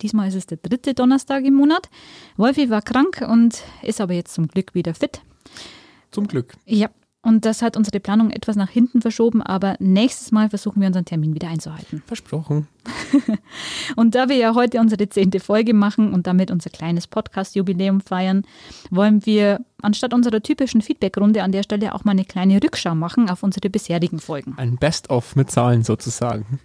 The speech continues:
Speaker 1: Genau,
Speaker 2: <laughs>
Speaker 1: denn es geht ja, wie gesagt, um Zahlenspiele diesmal.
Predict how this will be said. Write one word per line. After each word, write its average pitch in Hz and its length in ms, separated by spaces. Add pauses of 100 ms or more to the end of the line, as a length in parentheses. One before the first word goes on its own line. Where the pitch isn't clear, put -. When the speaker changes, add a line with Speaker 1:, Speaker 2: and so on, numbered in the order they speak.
(220)
Speaker 1:
Genau, 285 420 (300)
Speaker 2:
<laughs> - 280
Speaker 1:
denn 302 400
es - 220
geht 277 180
ja, 277 140
wie 262 80
gesagt, 220 360
um 285 220
Zahlenspiele 185 680
diesmal. 233 320